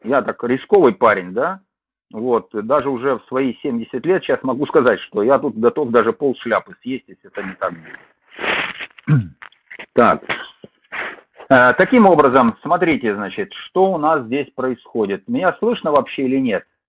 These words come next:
Слышно. Вижу, что индикатор работает. А, пожалуйста. Ага, спасибо. А, получается такая вещь. Все, спасибо. Значит, а,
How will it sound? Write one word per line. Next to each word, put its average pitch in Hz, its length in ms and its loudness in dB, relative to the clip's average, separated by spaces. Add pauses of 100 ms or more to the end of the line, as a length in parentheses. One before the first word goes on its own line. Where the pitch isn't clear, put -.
(680)
Слышно. 110 480 -8 (260)
Вижу, 110 280 -2
что 98 300 -10 (240)
индикатор 113 540 2
работает. 104 500 2 (760)
А, 87 460 -2 (240)
пожалуйста. 104 640 0 (1400)
Ага, 113 480 2
спасибо. 120 500 0 (960)
А, 95 480 -6
получается 139 640 0
такая 156 360 0
вещь. - 640 -6 (880)
Все, 113 180 -4
спасибо. 101 560 -6 (760)
Значит, 113 580 -6
а, 101 440 0